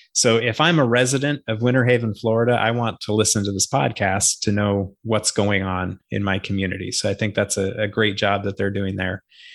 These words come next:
The second example that I have on here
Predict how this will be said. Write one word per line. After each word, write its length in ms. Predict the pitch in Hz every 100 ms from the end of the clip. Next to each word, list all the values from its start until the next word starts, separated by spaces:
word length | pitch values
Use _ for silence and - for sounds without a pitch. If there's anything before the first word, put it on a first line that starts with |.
| - - - _ -
The 100 | 208
second 380 | - 180 185
example 500 | 135 110 110 110 120
that 120 | 110 107
I 60 |
have 240 | 107 104 104
on 140 | 101
here 420 | 98 101 92 101